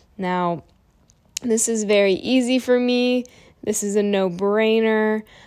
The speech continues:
I am a writer. I'm never not writing, typing, brainstorming, introspecting, just communicating in some form. I don't need a prompt. I just need to keep my eyes and my mind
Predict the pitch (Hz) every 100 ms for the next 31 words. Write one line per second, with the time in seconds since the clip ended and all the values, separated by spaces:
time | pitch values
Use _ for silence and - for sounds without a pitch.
0 | - - 262 202 190 185 175 196 220 214
1 | 208 208 208 208 196 190 185 185 190 208
2 | 247 247 233 220 208 202 202 196 196 190
3 | - 214 202 196 190 185 185 208 208 208
4 | 196 - 196 190 185 - 220 226 - 196
5 | 190 - 196 196 220 - - 240 226 240
6 | 262 262 240 202 180 - - 127 226 220
7 | 233 208 208 202 202 175 - 269 - -
8 | - - _ _ 185 196 233 277 320 339
9 | 294 277 285 - _ _ 233 220 220 -
10 | 220 226 208 214 226 220 - 214 208 208
11 | 208 202 - 208 208 214 226 220 226 220
12 | 208 196 196 196 196